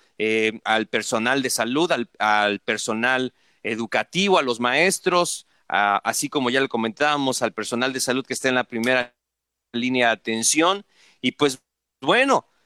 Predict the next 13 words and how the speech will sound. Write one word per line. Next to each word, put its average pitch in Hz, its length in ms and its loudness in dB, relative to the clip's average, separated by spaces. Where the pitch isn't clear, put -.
que - 80 -6
todavía 214 520 2
queda 208 440 0
mucho, 202 160 2
pero 156 200 0
muchísimo 208 600 0
trabajo 185 460 0
por - 120 -12
hacer. 208 380 -2
Evidentemente 175 680 -2
se 180 180 0
ha 170 80 4
hecho, 170 340 -2